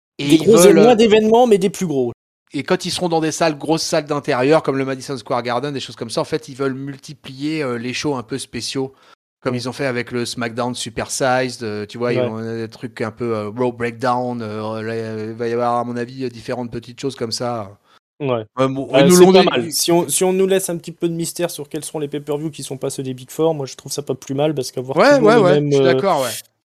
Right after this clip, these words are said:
Speaker 2: les mêmes pay-per-view au même moment dans l'année, c'était un petit peu, euh, euh, un petit peu trop répétitif à mon goût, hein, en particulier l'Elimination Chamber là, qui était placé tout le temps, euh,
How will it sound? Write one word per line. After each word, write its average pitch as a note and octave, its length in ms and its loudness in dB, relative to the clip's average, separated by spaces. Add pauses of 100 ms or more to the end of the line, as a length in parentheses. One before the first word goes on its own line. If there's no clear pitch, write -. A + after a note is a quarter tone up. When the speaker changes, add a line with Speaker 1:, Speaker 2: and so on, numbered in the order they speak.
Speaker 2:
les C#3 100 4
mêmes D3 180 4
pay-per-view D#3 440 4
au E3 40 6
même D3+ 180 4
moment D3+ 240 4
dans C#3+ 100 4
l'année, D3 260 2
c'était D3 300 -8
un B2+ 60 -6
petit - 160 -18
peu, - 140 -12
euh, B2+ 440 -6 (840)
euh, B2 680 2
un D3+ 80 -4
petit F3 180 -2
peu A3+ 160 2
trop - 200 2
répétitif G#3+ 600 0
à G3 80 4
mon F3 160 4
goût, C3+ 240 2
hein, C#3 40 4
en D3+ 40 0
particulier D#3+ 540 -4
l'Elimination D3 580 -2
Chamber D3 400 -4
là, D#3+ 140 -2
qui - 100 -16
était C3+ 160 -14
placé C#3 340 -8
tout C#3+ 140 -16
le C3+ 60 -16
temps, C#3 320 -10
euh, B2 80 -12